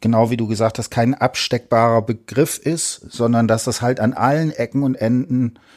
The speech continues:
äh, uns entgegenkommt. Also es gibt eigentlich keine menschliche Handlung, die nicht irgendwie sozusagen damit zu tun hat, also nicht, ne? Und das ist halt, also wenn man jetzt, äh, meinetwegen, äh,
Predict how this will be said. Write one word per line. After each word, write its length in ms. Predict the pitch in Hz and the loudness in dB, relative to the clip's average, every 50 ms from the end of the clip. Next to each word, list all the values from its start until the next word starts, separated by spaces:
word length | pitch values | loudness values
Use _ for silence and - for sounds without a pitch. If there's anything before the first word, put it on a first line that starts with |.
| _ _ _ _ - | _ _ _ _ 0
äh, 180 | 117 117 120 117 | 2 4 4 4
uns 300 | 117 - 113 131 123 113 | 2 2 2 0 0 0
entgegenkommt. 720 | 107 107 - 104 101 98 98 - - - 78 80 87 - | -2 -2 -2 -4 -4 -4 -4 -6 -6 -8 -8 -8 -8 -6
Also 160 | 78 87 98 | -8 -8 -8
es 80 | 101 - | -8 -8
gibt 180 | 131 120 - | -10 -6 -2
eigentlich 260 | - 117 117 113 104 - | 0 0 0 -2 -4 -4
keine 300 | - 113 120 135 139 127 | 0 2 4 4 6 6
menschliche 640 | 123 127 135 143 - - 123 127 - - 110 104 | 6 4 2 2 0 -4 -6 -4 -2 -2 0 0
Handlung, 480 | 120 139 156 151 139 151 147 151 135 - - - - - - - - _ - | 0 0 0 -2 0 0 -2 -2 -2 -6 -14 -20 -20 -20 -20 -20 -16 _ -2
die 80 | 123 139 | 2 4
nicht 340 | 135 143 156 - - - 180 | 4 4 2 0 -4 -2 0
irgendwie 920 | 170 190 202 214 175 175 165 131 113 127 143 160 170 180 175 175 - - _ _ - | 2 2 2 2 2 0 -2 -2 -4 -6 -6 -6 -6 -8 -8 -10 -12 -16 _ _ -6
sozusagen 760 | 139 131 135 127 - 147 131 117 127 123 127 135 123 127 117 | -4 -4 -4 -4 -4 -4 -2 2 2 4 4 4 2 0 0
damit 320 | - 117 120 123 123 - | 2 2 2 2 0 -2
zu 140 | - - 127 | -6 -8 -8
tun 380 | - - 147 156 180 180 160 143 | -6 -4 -4 -2 -2 -2 -2 -2
hat, 300 | 156 175 175 175 - - | -2 -4 -4 -6 -8 -8
also 240 | - 113 107 101 110 | -6 -6 -4 -2 0
nicht, 340 | 113 127 151 156 - - - | 0 0 0 -2 -4 -6 -4
ne? 180 | 110 113 131 160 | -2 0 0 0
Und 200 | 165 143 120 117 | 0 0 0 0
das 140 | 120 120 - | -2 -2 -2
ist 160 | 131 - - | -4 -4 -2
halt, 300 | 127 131 127 131 127 - - - - - - - - - _ - | 0 2 2 0 0 -4 -12 -20 -20 -20 -20 -20 -20 -20 _ -10
also 260 | - - 107 113 110 | -6 -4 -2 0 2
wenn 120 | 120 123 | 2 4
man 140 | 131 123 127 | 4 4 4
jetzt, 480 | 113 117 117 - - - - - - - | 2 0 -2 -4 -6 -6 -6 -6 -6 -4
äh, 280 | - 113 110 110 107 104 | 0 0 2 2 2 2
meinetwegen, 1000 | 98 101 104 113 117 113 - - 104 113 123 123 120 120 117 117 117 113 113 110 | 2 2 2 2 2 0 -2 -2 -2 -2 -2 -2 -2 0 0 0 2 0 0 -2
äh, 500 | - 95 107 107 107 107 107 104 104 101 | -2 -2 -2 0 0 2 2 0 0 -2